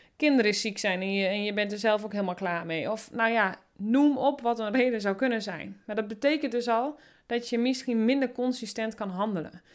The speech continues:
Veel mensen hebben dan het gevoel dat dat niet goed is en dat ze dan falen. En we leggen onszelf heel veel druk op, hè, van, van, eigenlijk vanuit onszelf. Terwijl als je hem anders insteekt, eh,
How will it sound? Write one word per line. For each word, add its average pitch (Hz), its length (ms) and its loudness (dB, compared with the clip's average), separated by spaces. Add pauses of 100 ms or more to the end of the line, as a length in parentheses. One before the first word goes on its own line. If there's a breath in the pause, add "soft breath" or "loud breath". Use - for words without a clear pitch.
(280 loud breath)
Veel 320 240 2
mensen 254 380 2
hebben 220 180 2
dan 208 120 2
het 196 120 -2
gevoel 240 320 0
dat 196 120 -4
dat 180 140 -2
niet 196 160 -6
goed 302 280 2
is 262 300 4
en 196 100 -2
dat 190 160 -2
ze 208 120 -8
dan 185 220 -2
falen. 233 600 4
En 190 120 0
we 196 60 2
leggen 226 260 0
onszelf 208 380 0
heel 254 240 2
veel 226 140 -2
druk 220 260 0
op, 302 140 0
hè, 269 140 2
van, 208 320 -4
van, 214 260 -6
eigenlijk 254 380 -2
vanuit 202 320 0
onszelf. 226 580 -2 (580 loud breath)
Terwijl 262 480 8
als 254 400 2
je 254 80 4
hem 240 300 4
anders 277 340 2
insteekt, 240 680 -2
eh, - 160 -10